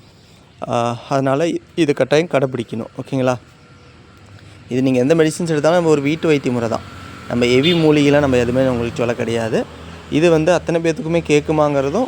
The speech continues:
ஒரு டவுட் தான். இருந்தாலும் உங்களுக்கு டவுட் கிளியர் பண்ண நீங்க ம-, சித்த மருத்துவர் அணுகி நீங்க பரிந்துரை பெற்று கூட எடுங்க. எடுத்துட்டு நாளைக்கு என்னாச்சும் ஒவ்வாமைன்னு சொல்லி நம்ம மேல எந்த ஒரு குற்றமும் வைக்கக்கூடாது. நாம வந்து ஒரு தகவல் தான் பகிர்ந்துக்கிறேங்க. ஓகேங்களா?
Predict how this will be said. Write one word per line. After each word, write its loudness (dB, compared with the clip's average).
ஒரு 0
டவுட் 0
தான். 2
இருந்தாலும் 2
உங்களுக்கு 2
டவுட் 0
கிளியர் -2
பண்ண 0
நீங்க -2
ம-, -2
சித்த 0
மருத்துவர் 2
அணுகி -4
நீங்க -4
பரிந்துரை 0
பெற்று -6
கூட -2
எடுங்க. 2
எடுத்துட்டு -2
நாளைக்கு 0
என்னாச்சும் -2
ஒவ்வாமைன்னு 0
சொல்லி -4
நம்ம 0
மேல 0
எந்த 0
ஒரு 0
குற்றமும் -2
வைக்கக்கூடாது. 0
நாம 0
வந்து 0
ஒரு 0
தகவல் 2
தான் 0
பகிர்ந்துக்கிறேங்க. -2
ஓகேங்களா? -2